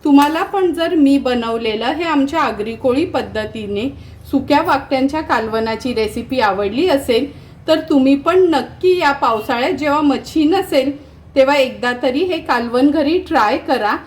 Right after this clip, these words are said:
आणि मला कमेंट करून सांगा की तुम्ही बनवलेलं हे सुक्या वाकट्यांचं कालवण कसं झालंय ते. जर तुम्हाला मी बनवलेलं हे सुक्या वाकट्यांच्या कालवणाचा व्हिडिओ आवडला असेल तर नक्की माझ्या चॅनलला तुम्ही like, share and subscribe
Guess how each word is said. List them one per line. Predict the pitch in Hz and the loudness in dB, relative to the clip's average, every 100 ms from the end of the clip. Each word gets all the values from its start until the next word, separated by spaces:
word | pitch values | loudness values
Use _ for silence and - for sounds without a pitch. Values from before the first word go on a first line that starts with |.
| - - | -18 -8
आणि | 277 320 | 0 2
मला | 359 285 285 | 2 2 2
कमेंट | 285 247 226 233 247 | 0 -2 -2 -4 0
करून | 269 294 392 | 0 2 0
सांगा | 381 277 220 214 | 0 -2 -2 -2
की | 269 330 | -2 -4
तुम्ही | 320 277 240 294 | -2 -2 0 0
बनवलेलं | 285 269 233 226 208 220 | 2 0 -2 -2 -2 -2
हे | 277 330 | -2 -4
सुक्या | 320 277 233 233 | -4 -6 -4 -2
वाकट्यांचं | 240 233 247 240 247 311 | -2 -4 -4 -4 -2 -4
कालवण | 311 220 196 214 320 | -2 -2 -2 0 0
कसं | 320 285 294 269 | 0 -2 0 0
झालंय | 269 190 185 185 | 2 2 2 0
ते. | 185 180 - - - - _ 214 | -4 -8 -8 -20 -20 -20 _ -2
जर | 262 330 381 | 2 2 0
तुम्हाला | 349 285 262 269 | 2 2 2 2
मी | 269 262 | 2 0
बनवलेलं | 226 233 220 226 226 214 214 | -2 -2 -2 -2 -2 -2 -2
हे | 262 294 | 0 -2
सुक्या | 294 320 240 226 | -2 -4 -2 -2
वाकट्यांच्या | 226 220 226 220 226 254 | -2 -4 -6 -6 -4 -4
कालवणाचा | - 208 202 208 208 208 233 220 - - - | -2 -2 -2 -2 -4 -4 -6 -6 -10 -20 -14
व्हिडिओ | 220 240 233 | -8 -6 0
आवडला | 233 214 208 214 240 | 2 2 0 -2 0
असेल | 302 269 269 220 294 - - - - | 0 0 -2 -4 -4 -10 -20 -20 -6
तर | - | -4
नक्की | 240 226 - - 330 370 | -2 -2 -6 -4 4 6
माझ्या | 359 285 320 285 | 6 2 -2 0
चॅनलला | 277 233 233 233 240 | -2 -2 -6 -6 -4
तुम्ही | 226 247 214 262 392 | -4 -4 -2 0 2
like, | 269 208 302 - | 2 2 0 -4
share | - 254 220 220 240 | -4 0 0 0 2
and | 370 370 | 2 2
subscribe | 330 - - 302 285 | -2 -4 -6 0 0